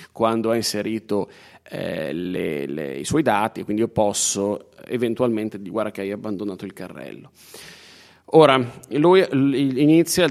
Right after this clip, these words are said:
Shopify base inizia con un profilo di spedizione generale, generico. Attenzione, posso creare un nuovo profilo, ma non è questo che vogliamo fare più di tanto. Questo serve quando vogliamo avere metodi, sistemi, prezzi di spedizioni diversi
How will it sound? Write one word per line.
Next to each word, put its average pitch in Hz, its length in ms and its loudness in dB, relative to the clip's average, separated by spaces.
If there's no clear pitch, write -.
Shopify 123 580 2
base 120 520 4
inizia 113 480 2
con 110 640 0
un 135 280 6
profilo 113 560 0
di 101 100 -6
spedizione 110 920 0
generale, 110 960 2
generico. 101 720 -2
Attenzione, 120 640 0
posso 160 300 2
creare 160 340 2
un 135 80 6
nuovo 123 240 6
profilo, 107 500 0
ma 117 100 2
non 143 160 2
è 143 60 0
questo 113 380 -2
che 98 140 -8
vogliamo 92 340 -4
fare 90 520 -6
più - 140 -10
di - 120 -10
tanto. 69 440 -8
Questo 156 280 -4
serve 110 680 0
quando 147 280 2
vogliamo 147 380 4
avere 113 560 2
metodi, 107 580 2
sistemi, 113 720 0
prezzi 120 640 -2
di 101 80 -8
spedizioni 113 640 -4
diversi 113 680 -4